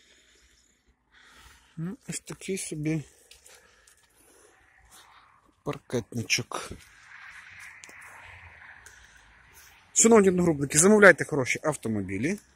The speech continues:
їздіть на хороших автомобілях і об'єднуйтеся в групи для того, щоб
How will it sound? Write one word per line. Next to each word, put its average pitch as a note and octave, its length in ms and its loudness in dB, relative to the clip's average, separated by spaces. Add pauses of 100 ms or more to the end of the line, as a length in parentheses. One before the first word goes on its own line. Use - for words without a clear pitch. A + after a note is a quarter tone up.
(640)
їздіть C#3+ 400 -4
на D#3 80 -4
хороших F3 380 -2
автомобілях F#3 720 -6 (2750)
і B3 240 -2 (1700)
об'єднуйтеся D#3+ 680 2
в D3+ 40 -4
групи F3+ 300 -2
для C3+ 160 -4
того, D3 300 -4
щоб - 280 -4